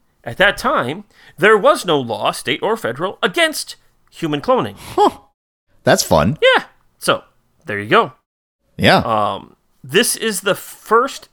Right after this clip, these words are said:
Speaker 1: episode of the series to not feature Richard Dean Anderson. This is the first ep-, episode he has not been
Speaker 2: Huh.
Speaker 1: in at all.
Speaker 2: Interesting.
Speaker 1: And because, uh, we have said goodbye to Daniel Jackson,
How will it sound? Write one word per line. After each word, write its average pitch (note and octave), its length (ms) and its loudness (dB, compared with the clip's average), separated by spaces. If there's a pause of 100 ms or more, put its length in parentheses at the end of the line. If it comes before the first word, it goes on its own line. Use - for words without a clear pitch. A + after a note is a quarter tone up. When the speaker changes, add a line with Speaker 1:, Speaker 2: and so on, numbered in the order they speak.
Speaker 1:
episode G#3+ 580 -6
of D#3 140 -8
the D3+ 80 -8
series C#3 800 -6 (460)
to - 120 -6
not D3+ 320 0
feature C#3+ 680 -10 (680)
Richard C#3+ 260 -8
Dean G3 140 -6
Anderson. C#4 440 -12 (540)
This A#2+ 100 -12
is B2 80 -8
the B2 60 -4
first - 380 0
ep-, B3 240 -2
episode G#3 340 -2
he D3+ 140 -4
has B2 220 -4
not D3 200 0
been F#3 120 4
Speaker 2:
Huh. - 120 4
Speaker 1:
in F#3 200 -2
at A#3+ 120 4
all. A#4 300 -2 (560)
Speaker 2:
Interesting. F#3+ 560 0
Speaker 1:
And A#3+ 500 0 (200)
because, F3+ 760 0 (160)
uh, A#2 480 0
we C#3+ 220 -2
have C#3+ 120 -6
said D3+ 300 -2
goodbye C3 420 2
to B2 260 -10
Daniel G#2+ 320 -6
Jackson, A#3 640 -2